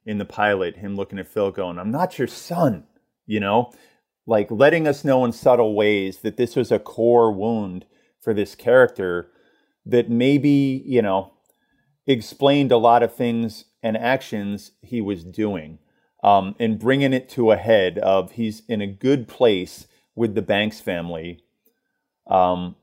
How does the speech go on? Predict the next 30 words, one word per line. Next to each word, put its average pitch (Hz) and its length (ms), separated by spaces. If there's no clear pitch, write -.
but 107 240
then 117 200
the 113 80
scab 127 580
gets - 240
ripped 107 380
off 113 240
of 110 80
that 98 200
core 110 280
wound, 104 400
and 95 100
he 117 160
finds 110 440
out 104 340
that, 95 260
you 110 120
know, 80 280
his 139 320
history, 117 640
that, 104 200
that 107 140
history 135 440
he's 123 240
been 117 220
given 98 480
is 113 160
not 107 220
the 107 60
truth. - 560